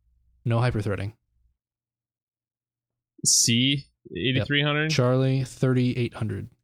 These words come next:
Speaker 2: E, E s-,
Speaker 1: Ooh,
Speaker 2: I'm
Speaker 1: they
Speaker 2: not
Speaker 1: have it.
Speaker 2: seeing that.
Speaker 1: I see E.
Speaker 2: Oh,
Speaker 1: What?
Speaker 2: C E?
Speaker 1: No, no, no, no. Uh, sorry. I'm gonna just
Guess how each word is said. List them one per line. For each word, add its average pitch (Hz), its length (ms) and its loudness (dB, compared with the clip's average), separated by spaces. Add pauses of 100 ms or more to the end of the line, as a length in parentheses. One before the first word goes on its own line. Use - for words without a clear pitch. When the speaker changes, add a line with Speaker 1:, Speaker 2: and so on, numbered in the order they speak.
(2750)
Speaker 2:
E, 113 340 2
E 113 240 2
s-, - 240 -4 (760)
Speaker 1:
Ooh, 117 80 2
Speaker 2:
I'm 120 120 2
Speaker 1:
they 123 40 2
Speaker 2:
not 131 80 4
Speaker 1:
have 120 80 0
it. 104 40 0
Speaker 2:
seeing 117 260 2
that. 101 280 0 (160)
Speaker 1:
I 113 40 -2
see 127 220 -4 (100)
E. 104 340 -8 (1700)
Speaker 2:
Oh, 131 100 2
Speaker 1:
What? 113 80 0
Speaker 2:
C 127 280 2
E? 113 320 2 (460)
Speaker 1:
No, 117 240 2
no, 104 400 0
no, - 20 -
no. 104 500 -2
Uh, 107 200 2
sorry. 98 360 0 (1300)
I'm 127 100 0
gonna 123 200 0
just 107 200 -4